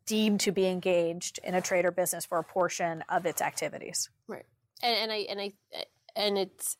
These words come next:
Speaker 2: depending on the type of income. I mean, it, E C I is really only gonna be relevant to a partnership with a foreign partner.
Speaker 1: Mm-hmm.
Speaker 2: So if you had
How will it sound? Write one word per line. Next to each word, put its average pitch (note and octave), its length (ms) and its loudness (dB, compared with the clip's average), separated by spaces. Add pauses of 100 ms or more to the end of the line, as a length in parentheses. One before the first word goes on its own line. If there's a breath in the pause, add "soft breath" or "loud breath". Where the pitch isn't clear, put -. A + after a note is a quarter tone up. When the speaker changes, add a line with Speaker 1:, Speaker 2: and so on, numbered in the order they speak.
Speaker 2:
depending D#4 360 2
on C#4+ 60 4
the A#3 80 4
type G#3+ 160 0
of F#3+ 120 -2
income. A#3 300 0
I G3 80 4
mean, G3 180 4
it, - 220 -2 (560 loud breath)
E C#4 120 2
C C4 200 0
I A#3 140 4
is F#3 140 -4
really G3+ 280 -8
only F#3+ 200 -10
gonna F3+ 160 -8
be E3+ 120 -10
relevant F#3+ 640 -4 (100)
to F3+ 380 -2 (360)
a F#3+ 60 -4
partnership G#3 420 0
with F#3+ 100 -4
a - 40 -6
foreign E3 360 0
partner. E3 540 -2
Speaker 1:
Mm-hmm. A3 180 -14
Speaker 2:
So - 160 0
if G#3+ 80 0
you C4 140 0
had G#3+ 580 0